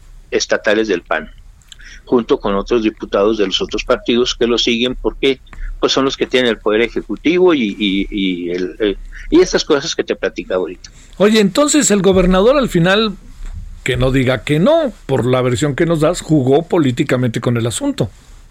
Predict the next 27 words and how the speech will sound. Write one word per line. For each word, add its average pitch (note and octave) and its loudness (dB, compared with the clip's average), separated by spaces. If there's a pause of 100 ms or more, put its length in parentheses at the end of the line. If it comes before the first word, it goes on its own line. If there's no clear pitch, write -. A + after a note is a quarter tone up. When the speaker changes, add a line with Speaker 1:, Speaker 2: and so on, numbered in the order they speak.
(200)
Speaker 1:
Claro, D3+ 4
claro F3+ 0
que - -14
sí. F#3 -2 (680)
Mm. C#3 -4 (1600)
Speaker 2:
Oye, F#3+ 4
fue G#3 4
un - 4
error, C4 4
¿eh? D4+ 2
Speaker 1:
En D#4 4
este, G#3+ 0 (380)
gravísimo, A#2+ 2
mira. A#2+ 2
Speaker 2:
Es C3+ 0
un D4+ 2
error E3 4
Speaker 1:
En A3+ 4
Speaker 2:
ese. - 2
Speaker 1:
este, G#3 2 (220)
en C#3 0
este D#3+ 2
tipo F#3+ 2
de E3 4
mesas B2+ 2
de C#3 2
trabajo F2+ 2